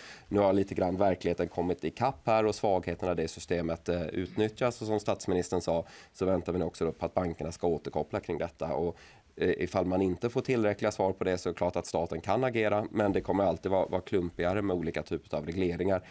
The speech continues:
än att bankerna själva anpassar sitt produktutbud efter den efterfrågan och det behovet av ökad trygghet som finns.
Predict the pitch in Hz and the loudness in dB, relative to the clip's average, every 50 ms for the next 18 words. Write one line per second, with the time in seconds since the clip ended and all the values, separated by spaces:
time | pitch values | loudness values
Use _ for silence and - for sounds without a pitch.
0 | - - - 87 92 90 - 92 92 92 - - 82 - - - 98 90 82 80 | -10 -4 -2 -2 -2 0 0 -2 -2 -2 -4 -6 -8 -4 0 0 0 0 2 2
1 | 87 92 85 92 90 82 - 82 - - - - 85 76 - - 80 85 90 - | 2 2 2 2 0 -2 -4 -6 -6 -8 -8 -10 -10 -8 -8 -6 -4 -4 -6 -6
2 | - - 76 - - 87 92 85 80 - - - - - - - - - - - | -8 -10 -10 -4 -2 0 0 0 0 -2 -2 -4 -4 -4 -4 -6 -8 -8 -10 -10
3 | - 82 - - 90 95 101 98 101 90 87 - - - _ - 92 90 78 - | -10 -4 0 2 2 2 2 2 0 -2 -2 -6 -12 -12 _ 0 0 0 0 0
4 | 90 95 98 104 98 92 87 82 76 80 78 - - 69 80 - - 87 80 - | 0 0 0 0 0 0 0 0 -2 -2 -4 -4 -6 -8 -6 -4 -4 -4 -4 -6
5 | - - - 82 82 - 104 98 104 - - - | -8 -8 -8 -8 -6 -6 -6 -6 -8 -10 -14 -16